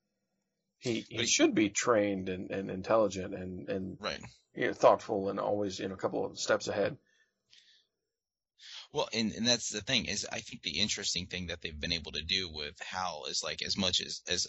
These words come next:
Speaker 2: effective as he, he's become, like, the Green Lantern Corps leader and everything now, too. The, the biggest thing that they've done, pretty much made him, he's, he's Sinestro toned down, you know what I mean? Like, he's Sinestro with more of a conscience.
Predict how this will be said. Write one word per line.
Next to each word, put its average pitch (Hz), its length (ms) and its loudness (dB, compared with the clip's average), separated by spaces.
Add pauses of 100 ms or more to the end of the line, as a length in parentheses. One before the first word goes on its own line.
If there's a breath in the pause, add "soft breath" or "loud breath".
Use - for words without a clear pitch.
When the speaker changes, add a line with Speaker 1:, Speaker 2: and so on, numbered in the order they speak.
Speaker 2:
effective 95 460 -4
as 92 140 0
he, 90 180 -6
he's 113 220 -4
become, 104 280 -4
like, 87 220 -8
the 101 80 -8
Green 95 280 -6
Lantern 85 380 -6 (420 loud breath)
Corps 98 280 -6
leader 95 400 2
and 80 100 -4
everything 71 360 -8
now, 67 180 -10
too. 90 360 -6 (460 loud breath)
The, 107 100 -2
the 87 220 -8
biggest 92 360 0
thing 95 160 0
that 92 120 -4
they've 82 180 -4
done, 87 260 -4 (100)
pretty 302 200 -4
much - 240 0
made 107 160 -2
him, 90 340 -2 (840 soft breath)
he's, - 360 -4 (120)
he's 147 340 0 (300)
Sinestro 110 600 2
toned 92 340 -6
down, 71 240 -8
you 95 180 -4
know 101 80 -2
what 95 80 -4
I 90 60 -4
mean? 92 300 -2 (420)
Like, 104 100 -2
he's 117 240 2
Sinestro 101 580 0
with 85 140 -10
more 90 160 -6
of - 80 -12
a - 60 -14
conscience. - 680 -6